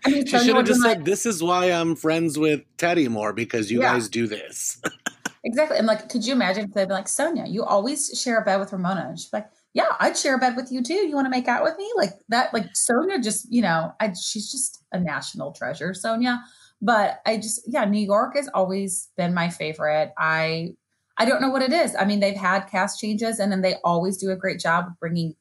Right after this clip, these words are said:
Speaker 1: new people in. And even when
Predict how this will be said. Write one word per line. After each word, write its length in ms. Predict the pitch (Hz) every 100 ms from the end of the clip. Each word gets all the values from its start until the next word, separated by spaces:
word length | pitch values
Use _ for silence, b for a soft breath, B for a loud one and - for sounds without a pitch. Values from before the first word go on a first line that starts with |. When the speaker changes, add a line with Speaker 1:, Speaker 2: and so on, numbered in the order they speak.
| _ _
Speaker 1:
new 240 | 175 165 180
people 400 | - 190 214 196
in. 420 | 175 202 240 - B B
And 160 | 165 170
even 380 | 190 190 208 208
when 580 | 190 185 208 247 277 269